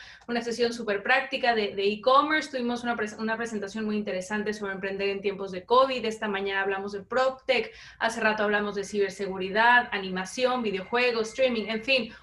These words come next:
una variedad de temas que sin duda nos dejaron con muchísimo que pensar para los siguientes días.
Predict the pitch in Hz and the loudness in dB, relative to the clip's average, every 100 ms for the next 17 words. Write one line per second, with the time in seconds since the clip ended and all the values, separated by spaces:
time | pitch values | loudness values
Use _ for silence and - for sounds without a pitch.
0 | _ 254 285 294 269 240 240 247 254 269 | _ 0 4 4 6 6 6 4 4 4
1 | 262 277 - 247 240 226 247 247 247 226 | 4 2 2 -4 -2 0 4 4 4 -2
2 | 208 220 226 226 233 220 214 254 240 254 | -2 0 0 -2 -2 -2 -2 -4 -6 -4
3 | 247 226 214 180 185 208 208 - 202 180 | -4 -4 -6 -8 -2 0 0 -4 -4 -4
4 | 180 170 165 165 165 - - - | -6 -8 -10 -10 -14 -14 -16 -20